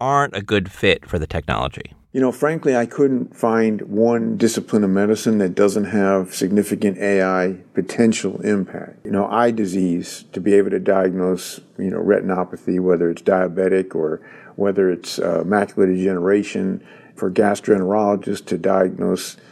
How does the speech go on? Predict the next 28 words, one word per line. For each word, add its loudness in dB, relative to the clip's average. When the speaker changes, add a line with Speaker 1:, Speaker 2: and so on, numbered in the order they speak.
Speaker 2:
diminutive 2
small 0
polyps 0
that 2
are -2
be -6
missed 0
by 2
human 0
eye, 2
paramedics, -2
palliative 0
care 0
specialists, -8
nurses. 0
It 0
just 0
cuts -2
across -2
everyone. 0
But 2
the 2
problem, 0
of -4
course, 4
is -2
the -2
potential 0